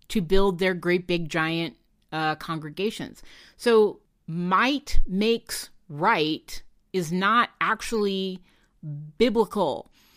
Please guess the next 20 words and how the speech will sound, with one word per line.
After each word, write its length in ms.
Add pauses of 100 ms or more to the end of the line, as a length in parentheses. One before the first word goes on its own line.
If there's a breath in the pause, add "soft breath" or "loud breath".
(240 soft breath)
Uh, 300
wealth 760
proves 760
that 160
we're 140
doing 380
things 380
right, 400
or 200
wealth 580
proves 520
that 120
God 320
has 200
blessed 420
us, 200 (280 loud breath)
is 180
not 300
actually 540
biblical. 760